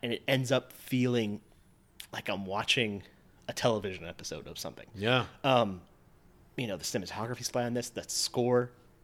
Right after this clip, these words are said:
Speaker 1: fucking, like I said, didn't even notice there was a score.
Speaker 2: Mm-hmm.
Speaker 1: Um,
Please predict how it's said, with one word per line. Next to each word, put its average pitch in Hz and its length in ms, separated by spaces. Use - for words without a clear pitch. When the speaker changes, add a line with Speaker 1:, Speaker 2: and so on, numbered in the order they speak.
Speaker 1:
fucking, 110 320
like 101 180
I 110 40
said, 104 300
didn't 107 140
even 101 200
notice 113 320
there 131 60
was 123 120
a 127 40
score. 131 380
Speaker 2:
Mm-hmm. 123 680
Speaker 1:
Um, 135 420